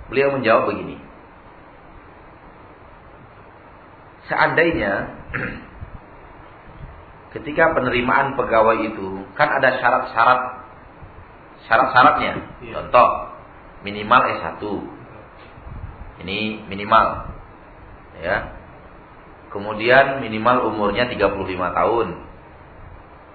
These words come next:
Speaker 1: Minimal pengalaman kerja dalam, dalam bab ini, dalam bidang ini tiga tahun. Kan ada syarat-syarat.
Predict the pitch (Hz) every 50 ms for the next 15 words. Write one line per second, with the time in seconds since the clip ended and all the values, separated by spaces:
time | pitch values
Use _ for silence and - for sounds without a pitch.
0 | - - - - - - - - - 85 98 104 101 107 107 113 123 135 139 143
1 | 139 139 139 - - - - - - - - 101 104 107 110 107 113 107 - -
2 | 113 123 135 131 120 113 113 110 110 110 107 98 104 101 104 101 101 101 107 107
3 | 107 104 101 107 117 131 120 113 107 107 107 104 104 110 107 104 107 120 123 120
4 | 113 87 90 87 85 82 85 80 - 95 110 123 123 107 - 85 - - - -
5 | - - - - - - - - - - - - - - - - - - - -
6 | - - - - 151 151 170 165 160 160 160 160 160 156 165 165 156 127 -